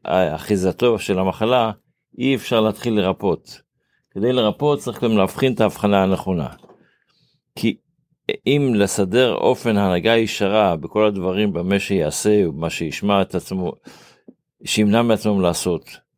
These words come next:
ב"ועשה טוב", בקיום המצוות, בקביעת עתים לתורה, בקניין מידות טובות, בסור מרע.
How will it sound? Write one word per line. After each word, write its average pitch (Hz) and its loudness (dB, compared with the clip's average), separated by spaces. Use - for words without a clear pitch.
ב"ועשה 90 0
טוב", 110 0
בקיום 104 0
המצוות, 104 0
בקביעת 92 -2
עתים 87 -4
לתורה, 95 2
בקניין 85 -4
מידות 85 -4
טובות, 98 0
בסור 95 -6
מרע. 98 2